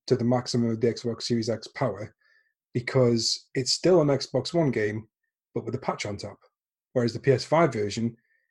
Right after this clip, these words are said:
is a different build than the P S four version. And it's obviously gonna be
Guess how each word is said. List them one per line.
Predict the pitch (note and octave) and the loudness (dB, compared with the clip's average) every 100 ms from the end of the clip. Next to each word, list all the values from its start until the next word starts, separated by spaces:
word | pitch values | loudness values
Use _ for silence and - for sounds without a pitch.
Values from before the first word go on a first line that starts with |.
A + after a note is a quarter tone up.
| _ | _
is | C3 B2+ | -6 -4
a | |
different | A#2 - E3 B2 A#2 | -2 0 0 0 -4
build | G#2+ A2 A2+ - - | -6 -6 -8 -10 -8
than | A#2 | -4
the | A2+ | -2
P | B2 | -2
S | A2+ - | -4 0
four | F3 B2+ | 2 2
version. | G2+ - - _ _ _ _ _ _ - | -4 -10 -20 _ _ _ _ _ _ -8
And | A#2 | -6
it's | A2+ - - _ C3+ | -6 -10 -12 _ -4
obviously | B2 - B2 | -2 0 2
gonna | A#2+ A#2 | 2 0
be | G#2+ | -2